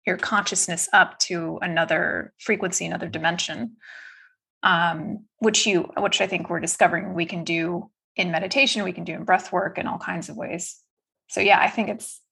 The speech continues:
I've always thought that. I, I studied, um,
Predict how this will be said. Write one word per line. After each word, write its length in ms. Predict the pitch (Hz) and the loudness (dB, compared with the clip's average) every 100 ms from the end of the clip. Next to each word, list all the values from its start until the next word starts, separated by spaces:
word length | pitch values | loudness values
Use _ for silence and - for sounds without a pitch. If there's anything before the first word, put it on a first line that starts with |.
| - | 2
I've 180 | 233 233 | 2 4
always 400 | 262 294 277 233 | 4 6 4 0
thought 300 | - 160 170 - | -2 -2 -2 0
that. 200 | 175 - | 0 2
I, 260 | 196 196 - | 2 0 -4
I 100 | 196 | -4
studied, 600 | - - 208 214 214 - | 0 4 4 4 0 -2
um, 600 | - 175 - - - 220 | -4 -4 -4 -6 -8 -8